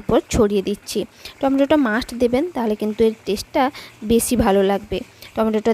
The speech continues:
দেওয়ার পর ঢাকনা দিয়ে আরও চার থেকে পাঁচ মিনিট রান্না করে নিচ্ছি। প্রায় পাঁচ মিনিট হয়ে গেছে, চলুন ঢাকনাটা খুলে দিই। টমেটোটা অনেকটা সেদ্ধ হয়ে গেছে আর সবজিগুলো তো আগেই সেদ্ধ হয়ে গেছিলো। এবার আমি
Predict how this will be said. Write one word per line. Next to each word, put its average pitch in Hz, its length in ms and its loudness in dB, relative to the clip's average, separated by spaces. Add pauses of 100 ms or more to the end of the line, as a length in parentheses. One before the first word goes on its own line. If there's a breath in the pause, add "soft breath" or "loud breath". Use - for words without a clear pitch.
দেওয়ার 208 300 4
পর 294 100 4 (400 loud breath)
ঢাকনা 214 340 -4 (100)
দিয়ে 277 200 2 (400 loud breath)
আরও 220 140 4 (260)
চার 208 140 0 (100)
থেকে 214 180 -8 (100)
পাঁচ 202 140 -4 (120)
মিনিট 226 280 0
রান্না 214 280 0
করে 196 220 2
নিচ্ছি। - 380 -6 (2000)
প্রায় 269 240 4
পাঁচ 269 140 0 (100)
মিনিট 277 280 2
হয়ে 269 160 4
গেছে, 262 200 0 (160)
চলুন 233 240 -4
ঢাকনাটা 220 400 -4
খুলে 233 240 0
দিই। 349 120 0 (340 loud breath)
টমেটোটা 262 340 2 (100)
অনেকটা 247 360 -2 (100)
সেদ্ধ 262 200 0 (100)
হয়ে 294 180 6
গেছে 294 280 -2
আর 294 140 -2
সবজিগুলো 220 440 0
তো 240 60 2 (100)
আগেই 233 280 -2
সেদ্ধ 254 160 -4 (100)
হয়ে 269 180 4
গেছিলো। 269 320 0 (440 loud breath)
এবার 214 180 2
আমি 214 100 0